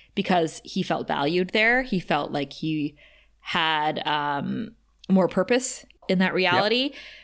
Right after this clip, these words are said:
Speaker 1: This kinda reminded me of that conversation again because, yeah, Buffy's just not listening to him. She's caught up in her own world,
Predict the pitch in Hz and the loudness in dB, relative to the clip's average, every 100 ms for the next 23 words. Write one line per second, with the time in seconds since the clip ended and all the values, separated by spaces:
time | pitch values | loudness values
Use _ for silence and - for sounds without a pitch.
0 | _ - 208 294 339 302 254 208 190 185 | _ -2 0 2 4 4 6 4 2 2
1 | 175 156 143 135 160 151 - 156 147 156 | 0 0 0 -2 -2 -2 -4 -4 -4 -2
2 | - - 185 185 170 165 160 - _ _ | -2 -4 -4 0 0 0 -4 -12 _ _
3 | - - 190 208 226 262 277 254 226 180 | -4 -2 0 0 2 2 4 4 4 2
4 | 196 202 160 156 - - - 160 196 175 | 0 2 2 0 -2 -2 -4 0 2 2
5 | 175 180 170 151 147 143 135 76 - | 2 2 2 2 0 -2 -2 -4 -8